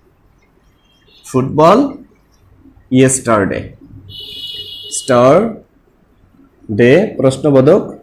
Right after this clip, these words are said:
চিহ্ন। তাহলে দেখো কত সহজভাবে পাস্ট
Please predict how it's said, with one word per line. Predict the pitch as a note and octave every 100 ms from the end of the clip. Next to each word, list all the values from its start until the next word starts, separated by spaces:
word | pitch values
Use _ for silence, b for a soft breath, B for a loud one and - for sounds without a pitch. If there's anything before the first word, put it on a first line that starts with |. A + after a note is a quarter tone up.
| _ _ _
চিহ্ন। | - B2+ A2 E2 - _ _ _ _ _ _ _ -
তাহলে | E3 G#3+ G3
দেখো | G3 D#3+ D#3
কত | E3 F3+ -
সহজভাবে | D#3+ E3 G3 F3+ D#3 B2 F3 - _ _
পাস্ট | D3+ D#3+